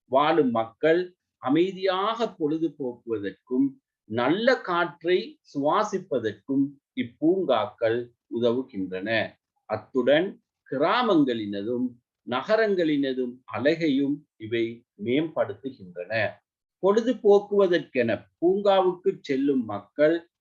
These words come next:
அமர்வதற்காக ஆசனங்களும் அங்கு காணப்படுகின்றன. சிறுவர்களுக்கென்று வசதிகளை செய்துள்ளனர்.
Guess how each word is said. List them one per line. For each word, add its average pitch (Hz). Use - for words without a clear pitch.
அமர்வதற்காக 131
ஆசனங்களும் 147
அங்கு 127
காணப்படுகின்றன. 104
சிறுவர்களுக்கென்று 180
வசதிகளை 185
செய்துள்ளனர். 107